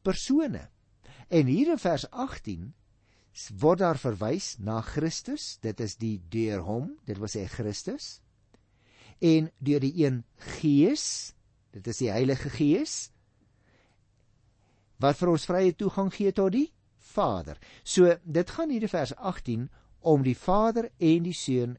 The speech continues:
en die Heilige Gees. Wonderlik! Dit is dus die drie enige God.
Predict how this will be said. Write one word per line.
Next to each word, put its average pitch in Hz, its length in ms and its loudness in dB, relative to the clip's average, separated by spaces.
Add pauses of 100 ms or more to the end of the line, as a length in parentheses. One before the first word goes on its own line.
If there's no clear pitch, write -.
en 117 260 -4
die 110 100 -2
Heilige 98 480 -8
Gees. - 460 -12 (240)
Wonderlik! 220 640 -4 (680)
Dit 185 340 6 (100)
is 311 260 4
dus 185 300 4
die 139 240 0
drie 139 320 2 (140)
enige 170 340 0
God. - 360 -8